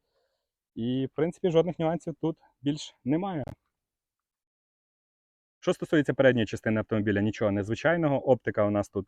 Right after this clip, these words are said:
не лінзована, звичайна. Були у нас тут і лінзовані версії. Стоїть спорт бампер з такими ось нікельованими вставками.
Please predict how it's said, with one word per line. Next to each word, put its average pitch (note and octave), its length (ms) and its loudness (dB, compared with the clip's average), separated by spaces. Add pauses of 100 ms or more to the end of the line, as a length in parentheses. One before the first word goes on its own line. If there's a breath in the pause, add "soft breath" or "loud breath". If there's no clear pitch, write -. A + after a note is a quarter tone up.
не A2+ 200 0
лінзована, A#2 680 0
звичайна. G#2+ 580 -4 (140)
Були G#2+ 180 0
у G2 80 0
нас F#2+ 140 -4
тут - 160 -12
і - 20 -4
лінзовані D3 400 0
версії. C3 440 0
Стоїть - 380 -2
спорт - 360 -2 (200)
бампер D3+ 400 -2
з - 60 -20
такими C3+ 300 -2
ось - 140 -6
нікельованими A#2 520 -2
вставками. G#2+ 580 -2